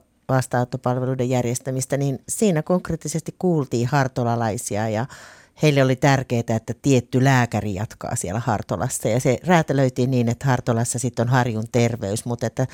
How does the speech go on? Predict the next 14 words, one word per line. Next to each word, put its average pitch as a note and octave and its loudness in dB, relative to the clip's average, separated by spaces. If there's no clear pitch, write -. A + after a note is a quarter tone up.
siinä D#3 2
kyllä F3 2
aika D#3+ 2
lailla C3 2
kuultiin B2 2
niin A#2 -2
kuin A#2+ -2
hartolalaisten A#2+ -2
toiveita. A#2+ -4
Et - -6
musta C#3+ -4
se D3+ 2
oli A#2+ 2
sellainen A#2+ -4